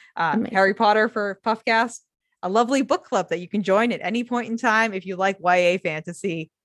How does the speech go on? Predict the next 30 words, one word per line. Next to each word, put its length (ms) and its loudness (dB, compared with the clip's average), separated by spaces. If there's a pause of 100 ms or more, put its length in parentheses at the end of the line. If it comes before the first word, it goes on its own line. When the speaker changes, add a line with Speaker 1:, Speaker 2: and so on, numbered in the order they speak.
(240)
Speaker 1:
at 140 2
Into 220 0
the 100 -6
Fold. 380 -8 (880)
Speaker 2:
Amazing. 440 4
We'll 120 0
put 160 0
your 100 2
links 320 -4
in 80 -4
the 60 -6
show 180 -2
notes. 160 -2
But 140 -2
thank 200 4
you 60 2
so 280 2
much 260 0
for 100 -2
joining. 440 -2
It's 120 -10
been 240 -4
such 220 -6
a 40 2
good 200 -2
chat. 260 -4
I've 80 -6
loved 280 -4
Speaker 1:
Yeah. 80 -4
Speaker 2:
it. 40 -8